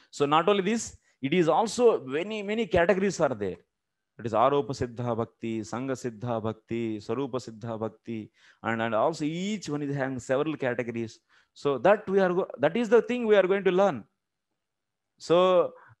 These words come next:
we, in the Sambandhita, in the four Sandarbhas, we learn that object, how that object is beautiful and great. That thing we learn.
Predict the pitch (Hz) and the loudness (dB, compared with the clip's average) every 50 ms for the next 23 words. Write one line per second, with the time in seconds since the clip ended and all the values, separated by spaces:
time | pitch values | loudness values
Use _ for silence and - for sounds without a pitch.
0 | _ - 131 151 175 185 185 175 151 - - 156 170 180 180 175 180 - 165 165 | _ -2 2 6 8 8 8 6 4 -2 -4 -4 -4 -2 -2 -2 0 -2 -4 -4
1 | 185 190 202 208 214 208 208 - - 190 175 175 170 175 185 170 - - 196 220 | -2 -2 -2 -2 -2 -2 -4 0 0 0 0 0 -4 -4 -4 -4 0 4 6 6
2 | 226 208 - 208 185 190 202 208 202 180 214 214 220 226 - - 185 190 185 175 | 6 4 2 -2 0 2 2 2 4 4 4 4 4 4 2 2 4 4 4 4
3 | 170 165 175 202 226 226 233 247 226 226 - - - - - 143 170 175 160 - | 4 4 4 4 4 4 2 0 -2 -6 -14 -20 -12 -2 2 4 4 4 2 -2
4 | - - - 147 165 165 170 165 156 208 202 196 156 151 165 190 214 233 220 170 | -6 -2 0 2 2 2 2 2 0 0 2 2 2 4 6 6 6 6 4 0
5 | - - - 151 156 - 160 170 180 170 151 208 196 208 202 175 139 120 135 185 | -6 -4 0 0 2 2 2 0 0 0 0 -2 0 0 -2 -4 -4 -4 -4 -4
6 | 208 190 214 175 190 190 185 180 175 165 147 131 117 165 196 208 156 - - - | -2 -2 -4 -2 -2 -2 -2 -2 -4 -6 -6 -2 4 6 6 6 6 2 -6 -18
7 | _ _ _ _ _ _ _ _ _ _ _ _ - 165 196 214 202 - - 254 | _ _ _ _ _ _ _ _ _ _ _ _ 2 4 4 4 4 2 -2 0
8 | 254 254 247 247 240 226 233 233 220 165 123 101 | 0 2 2 2 4 4 4 4 4 2 0 -4